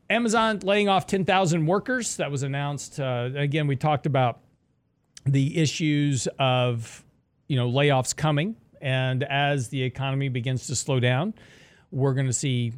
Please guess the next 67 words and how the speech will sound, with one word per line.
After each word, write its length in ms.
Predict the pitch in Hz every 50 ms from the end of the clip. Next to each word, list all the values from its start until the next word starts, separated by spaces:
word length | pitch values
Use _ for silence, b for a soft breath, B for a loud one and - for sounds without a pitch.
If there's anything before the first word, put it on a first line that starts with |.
| 139 - -
more 240 | - 143 135 135 131
and 80 | 123 120
more 220 | 120 120 123 120
of 80 | 113 107
that 360 | 120 117 113 117 131 127 -
as, 380 | 131 113 110 104 - - - - -
as 260 | 123 110 104 101 113
we 140 | 120 120 110
go. 220 | 123 123 117 120
And 100 | 120 123
again, 200 | 123 139 147 135
it's 120 | 127 120 -
just 220 | - - - -
always 400 | - - 160 175 180 180 160 -
the 100 | - 147
lag 320 | 135 139 139 139 143 143 139
effect. 380 | 123 - - 120 110 98 -
You 140 | 127 120 117
know, 120 | 113 123
the, 40 | 123 127
the 120 | 123 113
first 280 | - - 170 180 - -
step 280 | - 175 151 147 - 143
is 100 | 117 -
hiring 360 | - 156 156 151 151 143 131
freezes. 640 | - 156 151 143 139 127 120 131 131 131 127 120 - b b b b b b b b b b b b b 127
Then 240 | 117 143 160 165
you 60 | 165 156
get 200 | 143 156 127 -
to 80 | 156
layoffs 520 | 135 135 131 131 131 127 123 120 113 - -
and 100 | 123 110
terminations. 680 | - 123 120 117 117 120 131 123 - - 113 98 110
It 60 | 123
just 240 | 123 135 143 - -
takes 340 | - - 160 170 147 - -
a 20 |
while 380 | 147 131 139 135 131 131 131 127
to 100 | 117 120
get 180 | 107 131 120 -
there. 180 | 127 107 104
And 140 | 113 120 127
we're 100 | 131 127
starting 360 | - - 196 202 196 180 156
to 80 | 131 131
see 280 | 110 - - 175 165
that 200 | 147 147 131 -
pick 160 | - 139 123 156
up. 140 | 156 -
Now, 100 | 143 135
what 180 | 143 151 170 196
we 120 | 190 180
haven't 320 | 170 180 185 170 160 147 139
done 340 | 156 151 147 147 143 139 139 160
yet, 440 | 139 143 151 156 151 135 127 131 -
and 140 | 147 139
again, 220 | 143 139 156 147 131
most 260 | 135 151 175 165 -
of 40 | 202
these 140 | 170 139 127
layoffs 380 | 139 147 143 135 131 127 -
have 220 | - 131 127 120 135
been 240 | 165 160 156 160
in 100 | 156 143
the 80 | 127 110
technology 680 | - 123 120 - 123 147 208 285 302 240 185 143 127 110
sector, 500 | - - 113 104 - - 107 123 165